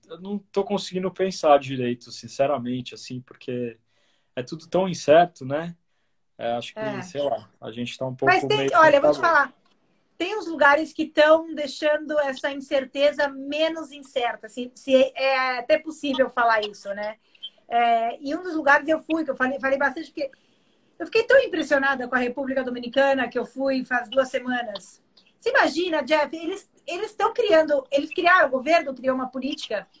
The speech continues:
Speaker 2: então você tem que te, fazer o exame de covid, eh, antes pra entrar no país, como muitos países hoje em dia. E assim, não é barato, né? Em São Paulo a gente paga, sei lá,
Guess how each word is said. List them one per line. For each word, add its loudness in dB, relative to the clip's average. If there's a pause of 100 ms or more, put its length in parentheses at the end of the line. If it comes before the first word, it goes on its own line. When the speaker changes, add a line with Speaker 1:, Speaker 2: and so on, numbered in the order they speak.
(280)
Speaker 2:
então 4
você 0
tem -2
que -4
te, -6 (140)
fazer 4
o 0
exame 0
de -10
covid, -2 (340)
eh, 0
antes 2
pra 0
entrar -2
no -6
país, -2
como -8
muitos -8
países 0
hoje -8
em -14
dia. -18 (840)
E 0
assim, -4
não 0
é 6
barato, 2
né? -6
Em -10
São -8
Paulo -2
a -2
gente -16
paga, -4
sei -14
lá, -4